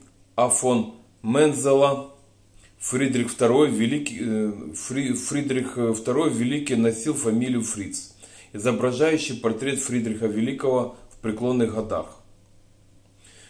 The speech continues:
Фридрих Великий родился двадцать четвёртого, немного истории. Фридрих Великий родился двадцать четвёртого января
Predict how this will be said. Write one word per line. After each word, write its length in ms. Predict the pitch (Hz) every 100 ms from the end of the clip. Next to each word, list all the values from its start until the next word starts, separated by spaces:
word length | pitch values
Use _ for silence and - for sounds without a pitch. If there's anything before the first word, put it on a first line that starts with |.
| _
Фридрих 460 | - 156 160 139 123
Великий 360 | 127 147 123
родился 440 | 113 110 156 - 107
двадцать 320 | 113 117 -
четвёртого, 500 | 117 123 113 113 110
немного 400 | 117 139 135 127
истории. 400 | 120 107 92 90
Фридрих 460 | 135 156 156 123
Великий 360 | 117 135 147 110
родился 380 | 107 110 143 120
двадцать 300 | 104 120 -
четвёртого 340 | - 117 104
января 600 | 101 107 110 110 107 90